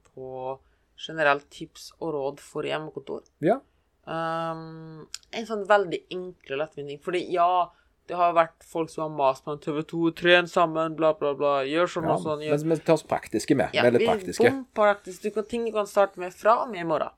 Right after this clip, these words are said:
Speaker 2: Ja.
Speaker 1: Og jeg har lyst til å starte ballet.
Speaker 2: Ta ballet først.
Speaker 1: Og det er,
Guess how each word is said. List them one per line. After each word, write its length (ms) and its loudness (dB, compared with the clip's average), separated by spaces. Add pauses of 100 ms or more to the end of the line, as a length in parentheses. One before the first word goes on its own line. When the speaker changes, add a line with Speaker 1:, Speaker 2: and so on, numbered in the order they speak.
Speaker 2:
Ja. 160 0 (320)
Speaker 1:
Og 100 -2
jeg 120 4
har 40 0
lyst 140 -6
til 80 -12
å 60 -16
starte 340 2
ballet. 380 6 (220)
Speaker 2:
Ta 120 6
ballet 300 8
først. 240 -4 (260)
Speaker 1:
Og 140 -4
det 160 4 (100)
er, 240 0